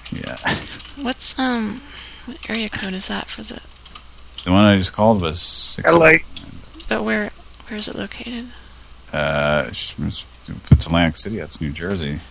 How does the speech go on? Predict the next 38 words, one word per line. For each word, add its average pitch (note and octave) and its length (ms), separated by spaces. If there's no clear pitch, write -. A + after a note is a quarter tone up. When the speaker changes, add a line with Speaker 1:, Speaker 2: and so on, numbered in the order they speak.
Speaker 1:
Um, C#2 120
Speaker 2:
Yeah, A#3+ 160
but - 440
is, A3+ 240
is A3 100
the G#3+ 140
six - 320
oh A3 80
nine G#3 220
area G3+ 260
code, G#3+ 220
is G#3+ 60
that - 140
correct, G3 480
or G#3+ 60
did G3+ 100
I G3 80
put G3 180
the G3 80
wrong G3 360
number F#3+ 220
in G#3 140
there? A3+ 200
Speaker 1:
Let's E2 240
see. D#2 320
Speaker 2:
Research G#3+ 400
department. B3 480
Speaker 1:
Uh, G1+ 460
let G1+ 100
me C2 180
look A1+ 120
that A#1 220
up. A1+ 200
Speaker 2:
And G3+ 100
while A3+ 140
we A3 80
do A3+ 160
that, A#3 360